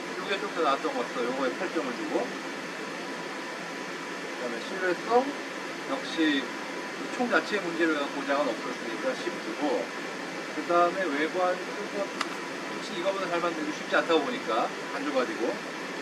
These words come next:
십. 이렇게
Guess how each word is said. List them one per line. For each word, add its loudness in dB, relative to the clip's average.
십. 2
이렇게 2